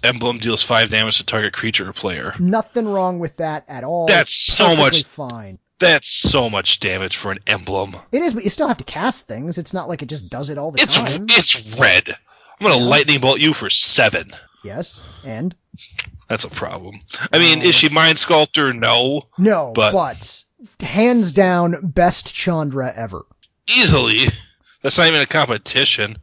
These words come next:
Speaker 2: And I
Speaker 1: But
Speaker 2: would argue, just me, I would argue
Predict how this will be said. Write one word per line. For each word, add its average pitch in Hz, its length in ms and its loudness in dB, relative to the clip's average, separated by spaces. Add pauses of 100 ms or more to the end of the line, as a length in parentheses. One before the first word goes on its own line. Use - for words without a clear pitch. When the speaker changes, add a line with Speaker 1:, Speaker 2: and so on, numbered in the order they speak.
Speaker 2:
And 190 160 -4 (140)
I 226 220 2
Speaker 1:
But 277 80 -2
Speaker 2:
would 202 120 2
argue, 110 400 -12 (200)
just - 240 -10
me, 104 260 -8
I 147 220 -2
would 240 140 -2
argue 120 680 -6